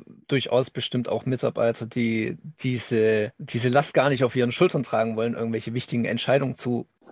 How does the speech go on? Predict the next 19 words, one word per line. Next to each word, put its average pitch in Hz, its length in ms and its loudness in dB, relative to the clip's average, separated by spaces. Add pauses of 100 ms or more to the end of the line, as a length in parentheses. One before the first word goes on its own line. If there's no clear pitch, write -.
fällen 147 560 4
und 123 240 -2
deswegen, 123 480 0
ja, 120 240 4 (460)
ohne 139 320 2
echten 131 240 -2
Chef - 240 2 (260)
oder 117 400 2
Entscheider 147 680 4 (240)
an 123 180 -2
der 127 160 4
Stelle 127 540 -2
wird - 160 -8
es 123 120 -8
nicht 120 160 -6
gehen. 113 300 -2 (300)
Gut, - 340 4
aber 135 440 6
soweit 147 520 4